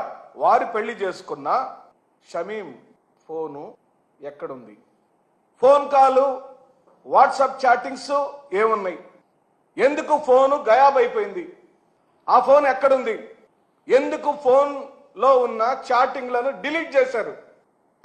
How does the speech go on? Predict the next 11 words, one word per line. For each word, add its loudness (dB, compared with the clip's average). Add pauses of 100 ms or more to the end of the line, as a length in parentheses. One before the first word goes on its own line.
(140)
ఆ 10 (160)
కోణంలో 6 (160)
ఈ -8 (140)
దర్యాప్తు 0
ఎందుకు -6
జరగటం -2
లేదు? -6 (1040)
డిలీట్ -4
చేయబడిన 2 (220)
WhatsApp 4 (200)
చాటింగ్ల 6